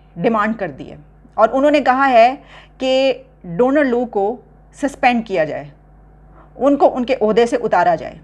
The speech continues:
और उसके बाद प्रेसिडेंट जो बाइडेन ने डोनाल्ड लू को उनके, उनके ओहदे से बरतरफ कर दिया है, उतार दिया है, और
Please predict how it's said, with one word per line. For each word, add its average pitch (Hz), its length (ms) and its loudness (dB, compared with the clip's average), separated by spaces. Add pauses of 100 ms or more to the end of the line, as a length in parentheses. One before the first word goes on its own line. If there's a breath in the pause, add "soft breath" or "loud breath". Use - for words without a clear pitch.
(840 soft breath)
और - 140 6
उसके 294 220 2
बाद 202 240 4
प्रेसिडेंट 214 480 0
जो 240 140 2
बाइडेन 180 340 2
ने 135 120 -12 (380)
डोनाल्ड 254 340 -2
लू 240 140 -2
को 226 340 -4 (380)
उनके, 226 220 -6
उनके 226 260 -4
ओहदे 220 320 0
से 240 100 -8
बरतरफ 208 360 0
कर 320 160 0
दिया 254 220 -4
है, 262 160 -12
उतार 190 300 4
दिया 269 200 -2
है, 294 120 -10 (580 soft breath)
और 220 640 6